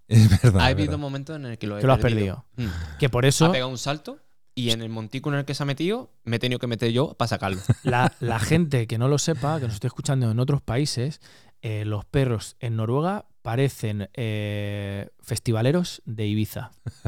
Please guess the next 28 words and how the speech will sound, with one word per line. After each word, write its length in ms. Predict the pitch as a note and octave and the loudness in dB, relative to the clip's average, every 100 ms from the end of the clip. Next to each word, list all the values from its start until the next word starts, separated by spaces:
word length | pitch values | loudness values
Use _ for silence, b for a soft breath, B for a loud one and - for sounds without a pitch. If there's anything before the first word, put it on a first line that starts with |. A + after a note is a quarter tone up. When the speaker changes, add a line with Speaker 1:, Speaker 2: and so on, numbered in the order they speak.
| - | -8
Speaker 3:
Es 180 | - B2+ | -4 -2
decir, 140 | A#2 G#2+ | -2 -2
tú 80 | C#3+ | 0
ves 180 | C#3 - | 2 2
a, 80 | A2+ | 0
lo-, 220 | A2+ A2+ | 0 -2
a 100 | - A2+ | -4 -2
los 240 | A2 G#2+ | -2 -2
perros 400 | - D#3+ G#3+ G3+ | 0 0 0 -4
con 220 | - B2+ | -4 0
un 100 | C3+ | 2
montón 480 | C#3+ C3+ A#2 A2 A2 | 2 0 -2 -2 -2
de, 560 | G#2+ G#2 G#2 G#2+ A2 - | -4 -6 -6 -6 -8 -10
de 300 | A2+ A2+ G#2+ | -18 -14 -6
luces 500 | A2+ C#3+ - A2 A#2 - - _ | 2 2 2 -4 -8 -12 -20 _
en, 220 | A2+ A2+ | -2 0
en 80 | A2+ | 0
el 140 | A2+ A2 | 0 0
cuello, 460 | - C3+ B2+ A2 | 4 4 6 2
en 100 | G#2 | 0
las 140 | G#2+ G2+ | -2 0
patas, 360 | C#3+ D#3 G#3 | 0 2 0
que 120 | - | 0
parece 160 | B2+ C3 | 0 0
que 40 | C#3 | 0
están 220 | - D#3 | 0 0
de 60 | D#3+ | 0
festival. 520 | - A2+ A2 A2 G2+ | -2 -4 -4 -4 -6